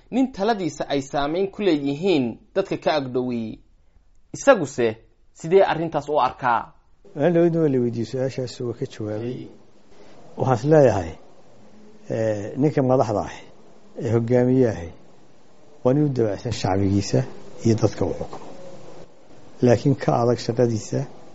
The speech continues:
Speaker 2: iyo shisheeyahaba. Marka, anu waxaan qaatay, ee, ee, xadiiskii nabiga ahaa uu kula hadlayey,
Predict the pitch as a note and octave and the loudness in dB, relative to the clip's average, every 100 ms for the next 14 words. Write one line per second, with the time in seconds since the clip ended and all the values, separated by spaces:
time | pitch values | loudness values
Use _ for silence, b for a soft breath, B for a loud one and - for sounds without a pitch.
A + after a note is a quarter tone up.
0 | - - - - A#2+ G#2 G2+ - G#2 F#2+ | -14 -12 -12 2 6 6 6 6 8 8
1 | D2 - - - - - - - - - | 2 -6 -8 -12 -14 -14 -16 -18 -20 -20
2 | - - - A#2+ A2 B2 B2 C3 B2+ - | -20 -20 -6 -4 0 0 2 0 -2 -6
3 | - G#2+ A#2+ A2+ A2+ - G2+ G2+ G2 - | -6 2 4 4 0 0 4 4 4 -2
4 | F2+ F#2 - - - - - - - - | -4 -4 -12 -16 -16 -16 -16 -16 -16 -4
5 | A#2 G#2+ G2+ G2 F#2 F2 - - - F#2 | 0 4 6 6 2 -4 -10 -12 -8 -6
6 | E2 B2+ - - - - - A#2 C#3 - | -4 -8 -10 -16 -20 -18 -4 2 2 2
7 | C3 B2+ A#2+ A2 G#2+ G2+ A#2 A2+ A#2+ - | 0 0 2 2 0 0 -2 -4 -8 -16
8 | - - - - C#3 C#3 B2 B2 B2 | -20 -20 -14 -2 4 4 4 4 4